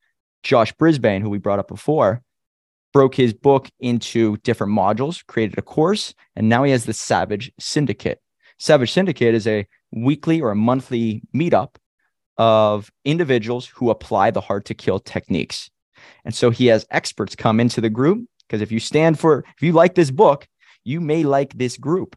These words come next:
In this group, we're gonna talk about all the same core principles, but I'm gonna invite a bunch of experts in to talk more about it in detail. So this becomes a group that you can now serve and nurture as time goes on.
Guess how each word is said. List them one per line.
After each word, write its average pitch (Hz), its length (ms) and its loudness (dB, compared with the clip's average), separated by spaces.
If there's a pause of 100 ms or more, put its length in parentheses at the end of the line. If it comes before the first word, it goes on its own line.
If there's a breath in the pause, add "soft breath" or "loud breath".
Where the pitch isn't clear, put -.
(140)
In 120 120 -4
this 131 140 0
group, 165 260 0
we're 131 100 -4
gonna 131 160 -6
talk 135 220 -6
about 117 200 0
all 135 100 0
the 160 80 -4
same 147 240 -2
core 127 200 -2
principles, 131 460 -2
but 143 140 2
I'm 220 80 -2
gonna 233 140 -2
invite 120 320 0
a - 60 -10
bunch 104 280 -6
of 113 100 -4 (100)
experts - 460 -10
in 95 220 -4 (300 loud breath)
to 123 80 -2
talk 120 280 0
more 120 300 4
about 101 260 0
it - 60 -4
in 98 140 -4
detail. 95 520 -6 (440 loud breath)
So 123 240 2
this 123 140 2
becomes 110 420 2
a 110 60 -2
group 135 400 0
that - 200 -10
you 117 100 0
can 110 240 -4
now 110 360 0
serve 127 640 -4
and 110 240 0
nurture 110 480 -2 (180)
as 110 140 -6
time 98 240 -2
goes 95 240 -4
on. 107 300 -2